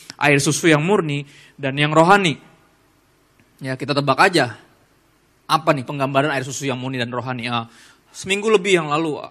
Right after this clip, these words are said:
ponakan gue terbaru lahir. Dan ciri-ciri anak bayi baru lahir sederhana, dia laparan. Bukan baperan, baperan orang yang udah kelamaan hidup. Oke? <laughs> Kelamaan sendiri mungkin, gue juga nggak ngerti. Oke, udah sendiri, nggak punya komunitas lagi, lu bayangin tuh. Iya nggak?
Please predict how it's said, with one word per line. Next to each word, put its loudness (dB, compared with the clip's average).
ponakan -4
gue -2
terbaru -6
lahir. -6
Dan -6
ciri-ciri 0
anak -2
bayi 0
baru -4
lahir 0
sederhana, -4
dia -2
laparan. 2
Bukan 0
baperan, 4
baperan 4
orang 2
yang -4
udah -2
kelamaan 2
hidup. -4
Oke? 4
<laughs> -14
Kelamaan 6
sendiri 6
mungkin, 2
gue 6
juga 6
nggak 4
ngerti. 2
Oke, 0
udah 4
sendiri, 6
nggak 0
punya 0
komunitas 4
lagi, -4
lu -4
bayangin 2
tuh. -18
Iya -4
nggak? -2